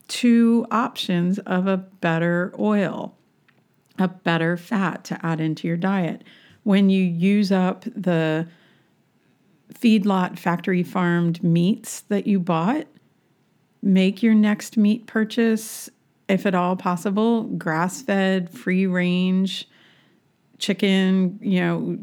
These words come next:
beef, whatever it is that you like. Buy a better option once you've used up what you already have. The same with your veggies. You know,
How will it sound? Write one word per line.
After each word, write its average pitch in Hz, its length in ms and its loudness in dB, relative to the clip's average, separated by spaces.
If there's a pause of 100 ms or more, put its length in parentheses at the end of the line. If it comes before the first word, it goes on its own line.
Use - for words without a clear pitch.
beef, 190 380 0
whatever 185 340 0
it 180 80 0
is 180 260 -2
that 175 120 -4
you 190 180 0
like. 226 320 -2 (180)
Buy 190 280 0
a 202 140 2
better 180 600 -2 (680)
option 175 760 0 (840)
once 175 480 0
you've 196 240 0
used 175 320 0
up 170 200 -2
what 165 240 -4
you 180 160 -2
already 160 380 -2
have. 175 440 -4
The 196 100 -4
same 233 240 2
with 240 160 2
your 247 140 -2
veggies. 254 680 -4
You 202 120 -2
know, 190 200 0